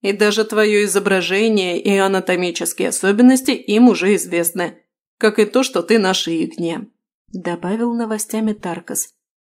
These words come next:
заставляя меня длинно и витиевато выругаться. «Амали!» в три голоса воскликнули мужья,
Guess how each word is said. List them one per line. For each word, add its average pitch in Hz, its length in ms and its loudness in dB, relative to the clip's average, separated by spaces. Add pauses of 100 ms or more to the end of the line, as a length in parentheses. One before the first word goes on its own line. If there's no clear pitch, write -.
(180)
заставляя 180 680 -6
меня 175 300 -12 (140)
длинно 190 560 -4 (220)
и 269 100 0
витиевато 226 760 -4
выругаться. 175 760 -8 (520)
«Амали!» 214 880 2 (300)
в - 100 -20
три 170 160 -4
голоса 247 520 0
воскликнули 202 680 -2
мужья, 180 520 -6